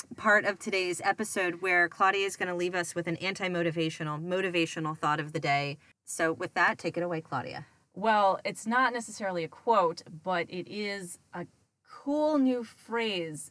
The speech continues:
Speaker 2: that I found somewhere on the internet. It's from a Victorian dictionary, and it's called having a case of the morbs. You're feeling very morbid and depressed, and that's,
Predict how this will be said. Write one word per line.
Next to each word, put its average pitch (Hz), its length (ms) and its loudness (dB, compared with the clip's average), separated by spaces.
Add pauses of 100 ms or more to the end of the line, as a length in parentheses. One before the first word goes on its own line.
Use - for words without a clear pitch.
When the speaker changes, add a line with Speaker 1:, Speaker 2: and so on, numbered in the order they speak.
(140)
Speaker 2:
that 175 180 -4
I 175 480 0
found 202 460 -2
somewhere 202 380 -4
on 185 100 -2
the 180 140 -8
internet. 156 540 -10
It's 170 200 -14
from 196 180 -8
a 190 60 -6
Victorian 190 640 -8
dictionary, 208 640 -10 (180)
and 170 380 -6 (280)
it's - 300 -16 (140)
called 165 340 -4
having 220 400 -6
a 220 60 -6
case 214 320 -12
of 180 100 -10
the 185 80 -8
morbs. 175 560 -6
You're 151 80 -10
feeling 170 480 -6 (100)
very 170 200 -8
morbid 170 600 -6
and 147 160 -8
depressed, - 560 -12
and 147 160 -8
that's, 143 400 -12